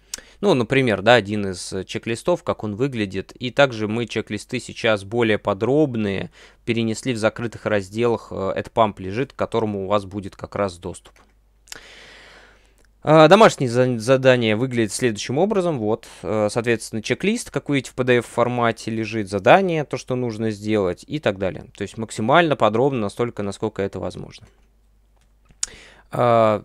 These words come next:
дополнительные прямые эфиры с разборами для вип и платины. Собственно, я про них тоже говорил, и вот так они выглядят. Это обычные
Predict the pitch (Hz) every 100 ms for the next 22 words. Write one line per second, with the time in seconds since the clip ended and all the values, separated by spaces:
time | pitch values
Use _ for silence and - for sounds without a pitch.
0 | _ 117 127 202 208 135 123 117 123 127
1 | 107 - 101 92 - 113 120 131 117 101
2 | 98 104 117 123 104 98 - 104 104 147
3 | 190 - _ _ _ _ - - 113 -
4 | 110 104 110 107 - 101 98 117 196 -
5 | 117 113 98 - _ _ _ _ _ _
6 | _ - - 127 117 101 104 127 165 120
7 | 104 - 123 113 110 101 95 113 123 -
8 | 101 95